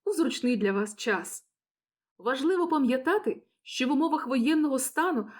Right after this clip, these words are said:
законодавство у сфері відпусток зазнало суттєвих змін, що стосуються продовження тривалості відпусток, порядку їх оформлення,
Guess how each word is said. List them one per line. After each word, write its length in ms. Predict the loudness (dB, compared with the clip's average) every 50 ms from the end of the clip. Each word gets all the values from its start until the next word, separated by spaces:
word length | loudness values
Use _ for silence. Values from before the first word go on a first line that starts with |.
| -18 -6 -4
законодавство 800 | -2 -2 0 2 2 2 2 2 2 2 0 0 -2 -6 -6 -4
у 60 | -4
сфері 320 | -4 -4 -2 0 0 0 0
відпусток 600 | -2 -4 -2 0 0 0 0 -2 -2 -4 -4 -6 -10 -12 _ -4
зазнало 540 | -2 0 0 0 2 2 0 0 0 -2
суттєвих 640 | -2 -2 -2 -2 -2 -2 0 0 0 2 2 0 0
змін, 500 | 0 0 2 2 2 2 2 2 0 -2 -8 -16 -20
що 200 | -16 -8 -6 -6
стосуються 600 | -4 -2 0 0 2 2 2 2 2 2 0 0 -2
продовження 640 | 0 0 0 2 4 2 2 2 2 2 2 2
тривалості 640 | 2 2 2 2 4 2 2 2 2 0 -2 -4 -4
відпусток, 640 | -2 -4 -4 -4 -4 -4 -4 -4 -6 -8 -12 -12 -14 _ -20 -20 -12 _
порядку 440 | 0 2 4 4 2 2 0 0 0
їх 240 | 0 0 -2 -2 -4
оформлення, 720 | -4 -2 0 2 2 4 4 2 2 2 0 -2 -4